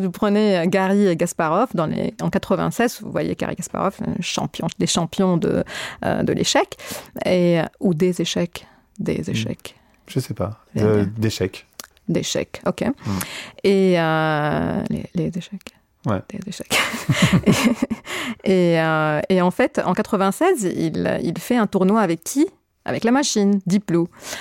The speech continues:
Speaker 1: Et, euh, et en fait, bah, il passe, je pense, des jours. Et au bout de la quatre-, quarantième, euh, quarante-deuxième, parce que du coup, à la quarantième, il a mis sa montre dans sa poche, ce qui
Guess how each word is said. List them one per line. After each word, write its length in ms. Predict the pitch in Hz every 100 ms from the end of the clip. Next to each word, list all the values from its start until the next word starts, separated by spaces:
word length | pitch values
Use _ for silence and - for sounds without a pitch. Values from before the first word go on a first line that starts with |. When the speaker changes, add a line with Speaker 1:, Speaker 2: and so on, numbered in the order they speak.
| - -
Speaker 1:
Et, 440 | - 175 170 170 165
euh, 520 | 160 156 156 156 175 190
et 100 | 180
en 100 | 180
fait, 280 | - 226 -
bah, 140 | 175
il 100 | 160
passe, 260 | - 202 -
je 60 |
pense, 220 | - 214
des 100 | 190
jours. 420 | 180 190 269 - - -
Et 140 | 170 180
au 60 |
bout 120 | 180
de 60 | 196
la 80 | 180
quatre-, 300 | - - -
quarantième, 640 | 214 214 214 - 214 196
euh, 240 | 165 160 180 214 - _ _ - -
quarante-deuxième, 460 | 170 180 226 185 165
parce 100 | -
que 100 | 180
du 80 |
coup, 140 | 180 185
à 20 |
la 80 | 170
quarantième, 480 | 185 180 - 185 165
il 100 | -
a 60 |
mis 120 | -
sa 120 | 165 160
montre 160 | 160
dans 80 | 175
sa 140 | -
poche, 320 | 175 180 - -
ce 140 | - -
qui 120 | -